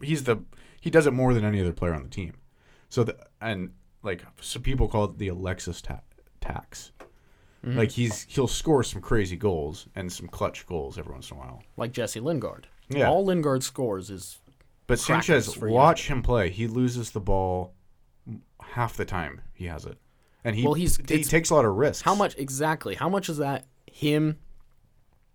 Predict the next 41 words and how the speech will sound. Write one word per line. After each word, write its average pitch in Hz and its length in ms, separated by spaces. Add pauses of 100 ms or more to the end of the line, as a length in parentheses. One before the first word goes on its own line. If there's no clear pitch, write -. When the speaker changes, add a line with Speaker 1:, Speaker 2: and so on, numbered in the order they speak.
(140)
Speaker 2:
having 165 160
the 185 80
guts 123 400
to 127 100
run 127 240
at 127 120
defenders? 110 400
Because 117 200
not 131 160
enough 147 280
players 131 280
do 123 180
that 95 180
anymore 92 420 (300)
because 101 280
they're 107 140
scared - 320
to, 92 280
to - 160
lose 104 220
it. - 120
And 110 80
a 101 40
guy 117 200
that, 143 260
like 127 180
Alexis 127 360
Sanchez, 117 260
can 104 140
get 101 160
by 107 160
you. 92 160
He 117 100
can 123 180
burn 113 280
you. 95 100 (400)
He 190 160
drops 135 380
his 131 180
h-, - 220
shoulder, 127 560